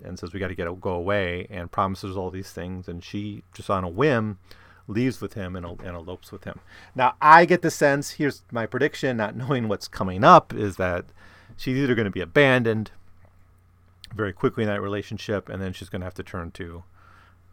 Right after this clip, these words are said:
maybe prostitution or some other, um, life that may be part of the tragedy. I know the tragedy centers around Clyde, but there might be a, a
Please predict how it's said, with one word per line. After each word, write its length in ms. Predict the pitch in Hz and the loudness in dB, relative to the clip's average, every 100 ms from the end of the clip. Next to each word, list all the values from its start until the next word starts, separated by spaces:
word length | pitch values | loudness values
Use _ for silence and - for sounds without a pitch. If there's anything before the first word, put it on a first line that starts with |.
| - | -16
maybe 200 | 101 90 | -14 -10
prostitution 640 | - 85 - - 127 - | -6 -6 -6 -6 -6 -6
or 80 | 95 | -8
some 220 | 87 92 | -8 -8
other, 420 | 87 85 87 82 80 - | -6 -6 -6 -6 -10 -16
um, 440 | - 82 80 78 78 _ - - | -12 -10 -10 -14 -20 _ -20 -20
life 360 | 120 123 277 285 | 4 8 8 6
that 120 | 110 | 0
may 120 | 101 | 0
be 120 | 95 98 | -4 -8
part 240 | - 123 | -2 0
of 60 | 120 | 0
the 60 | |
tragedy. 300 | 110 131 123 | -2 -2 0
I 40 | 135 | 0
know 80 | |
the 80 | 127 | 0
tragedy 300 | 107 113 92 | -2 -4 -4
centers 260 | 92 101 92 | -10 -10 -8
around 160 | 87 | -8
Clyde, 340 | 90 107 87 87 | -6 -2 -2 -4
but 180 | - - - - - | -12 -14 -20 -20 -12
there 100 | 95 | -10
might 180 | 87 - | -8 -8
be 140 | 90 | -6
a, 180 | 80 80 - - - - - | -6 -8 -14 -20 -20 -20 -20
a 160 | - 90 | -18 -18